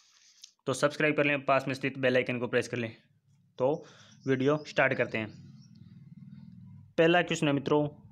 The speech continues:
पन्द्रह सौ उनसठ ईस्वी में उदयपुर नगर की स्थापना किसने की? मित्रों, पन्द्रह सौ उनसठ ईस्वी में उदयपुर नगर की स्थापना किसने की? तो चार ऑप्शन में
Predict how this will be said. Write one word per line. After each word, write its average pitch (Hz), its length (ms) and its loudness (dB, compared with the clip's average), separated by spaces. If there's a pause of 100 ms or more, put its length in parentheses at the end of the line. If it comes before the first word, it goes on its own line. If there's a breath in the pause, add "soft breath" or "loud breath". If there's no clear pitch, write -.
(160)
पन्द्रह 170 300 4
सौ 165 160 2
उनसठ 156 380 2
ईस्वी 156 260 0
में 131 300 0 (260)
उदयपुर 160 360 4
नगर 143 220 2
की 131 260 -2 (180)
स्थापना 131 380 2
किसने 123 300 -4
की? 107 220 -12 (1500)
मित्रों, 151 220 2
पन्द्रह 160 360 2
सौ 156 200 0
उनसठ 147 440 -2
ईस्वी 139 340 -2
में 127 280 -2
उदयपुर 151 560 0
नगर 120 140 -4
की 123 100 -6
स्थापना 123 380 -2
किसने 127 300 -4
की? 135 180 -4 (680 soft breath)
तो 117 420 0
चार 139 180 4
ऑप्शन 147 240 2
में 151 400 2